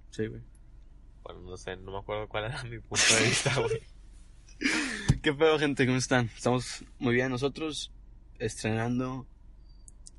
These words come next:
Speaker 1: Nada, güey. <laughs> Güey, de hecho ya tengo todo el equipo, güey.
Speaker 2: ¿Neta?
Speaker 1: Tengo micro, tarjeta, paletas,
Speaker 2: Préndelo.
Speaker 1: güey, todo. Computador, pues es que... Sí, eso puede ser.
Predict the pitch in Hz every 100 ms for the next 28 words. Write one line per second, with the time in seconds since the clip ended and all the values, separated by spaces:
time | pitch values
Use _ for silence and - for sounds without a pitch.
0 | - 120 117 156 165 180 277 233 262 202
1 | 196 - - - - - - - - -
2 | 156 - 170 185 175 - 196 214 208 202
3 | 190 208 196 156 156 190 131 120 117 -
4 | - - - - 127 139 147 151 151 165
5 | 147 131 127 131 127 - 156 143 117 110
6 | - - - 117 117 123 127 143 143 143
7 | 131 107 127 135 110 - - - 113 110
8 | 113 110 107 95 113 110 110 117 - -
9 | - - - - 165 170 175 160